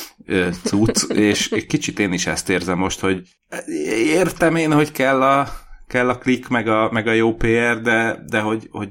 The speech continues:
Speaker 1: nem tudom, valahogy így a robotságot hiányolom ebből, ez egy ilyen konyhai eszköz.
Speaker 2: Hát nekem meg a klasszikus vicc jutott eszembe a, az orosz per szovjet krumplihámozó gépről, amiben az volt a poén, hogy igazából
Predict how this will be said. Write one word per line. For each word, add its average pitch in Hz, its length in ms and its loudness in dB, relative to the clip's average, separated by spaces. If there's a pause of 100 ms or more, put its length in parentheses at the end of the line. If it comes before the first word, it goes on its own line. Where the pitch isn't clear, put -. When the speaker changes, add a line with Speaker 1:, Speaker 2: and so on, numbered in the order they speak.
Speaker 1:
nem 104 140 -2
tudom, 92 220 -2
valahogy 90 380 0
így 92 120 -2
a 92 60 2
robotságot 87 840 -2
hiányolom 85 520 -2
ebből, 90 280 0
ez 87 100 0
egy 90 160 0
ilyen 95 380 -2
konyhai 76 480 -4
eszköz. - 640 -8 (600)
Speaker 2:
Hát 208 300 2
nekem 220 400 4
meg 240 140 2
a 214 260 2
klasszikus - 840 4 (380)
vicc 180 340 0
jutott 160 380 0
eszembe 170 760 2
a, 170 260 -2
az 175 340 0
orosz 160 340 4
per 170 380 2
szovjet 165 680 0
krumplihámozó 170 920 2
gépről, 165 480 4
amiben 165 400 0
az 160 180 0
volt 165 220 0
a 170 60 0
poén, 170 360 2
hogy 165 160 2
igazából 165 640 0